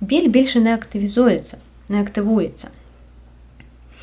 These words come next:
Це людина, яка не провокує вас знову доводити свою вартість. Вона вже бачить цю вартість. Ймовірно, це чоловік, який прийме вас і вашу дитину, дітей,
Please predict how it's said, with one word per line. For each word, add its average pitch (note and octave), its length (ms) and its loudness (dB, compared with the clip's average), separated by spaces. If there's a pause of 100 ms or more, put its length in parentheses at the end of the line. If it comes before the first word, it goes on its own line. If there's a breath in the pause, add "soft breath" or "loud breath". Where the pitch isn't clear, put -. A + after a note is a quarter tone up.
(260 loud breath)
Це - 100 -4
людина, C4 280 6
яка A#3+ 180 4
не B3 140 6
провокує B3 640 2
вас A#3 280 0
знову A3+ 360 4
доводити G#3 520 -2
свою G3+ 340 -2
вартість. - 720 -6
Вона G3+ 180 0
вже G#3 240 0
бачить F#3 360 -2
цю - 140 -12
вартість. - 580 -10 (540 loud breath)
Ймовірно, B3 680 4
це A3+ 360 0 (360 loud breath)
чоловік, A#3+ 420 2
який G3+ 220 0
прийме G#3 720 2
вас C4 440 2 (180 loud breath)
і B3+ 140 2
вашу G#3+ 300 -2
дитину, A#3 480 2
дітей, G#3+ 580 0